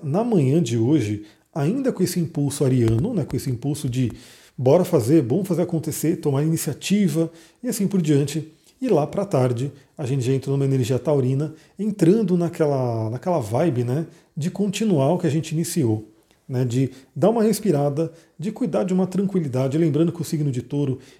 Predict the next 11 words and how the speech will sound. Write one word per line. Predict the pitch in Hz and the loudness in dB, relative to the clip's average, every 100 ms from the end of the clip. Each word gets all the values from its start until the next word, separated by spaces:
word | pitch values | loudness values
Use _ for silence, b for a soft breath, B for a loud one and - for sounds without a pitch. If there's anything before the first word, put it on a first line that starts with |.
| - | -2
ele | 196 | 2
é | 160 | 2
ligado | 123 131 127 | 2 0 0
ao | |
nosso | 127 - | -2 -4
corpo, | 127 - 151 147 | -6 -2 0 0
ele | 127 | -2
é | 127 | -2
ligado | 123 131 127 | 0 -2 -2
à | |
natureza, | 123 - 117 120 139 123 143 | -4 -4 0 2 2 0 -4